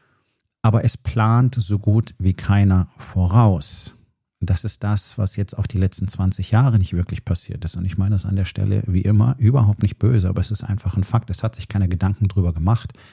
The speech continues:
was könnte denn mal passieren? Wie könnte es denn mal sein? Und was müssten wir möglicherweise bereits können?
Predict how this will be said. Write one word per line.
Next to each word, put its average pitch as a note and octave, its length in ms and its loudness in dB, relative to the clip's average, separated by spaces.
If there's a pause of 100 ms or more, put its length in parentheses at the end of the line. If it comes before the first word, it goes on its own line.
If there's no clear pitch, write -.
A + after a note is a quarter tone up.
(260)
was - 200 2
könnte A#2+ 260 0
denn G2+ 160 2
mal F2+ 160 4
passieren? - 540 -2 (680)
Wie G2+ 100 4
könnte A#2 340 2
es - 200 -2
denn F#2+ 160 -2
mal E2+ 180 2
sein? G#2+ 440 0 (460)
Und G2 120 4
was A2+ 200 4
müssten A2+ 380 0
wir G2 140 4
möglicherweise G2+ 960 2
bereits F#2 580 0
können? B2+ 540 4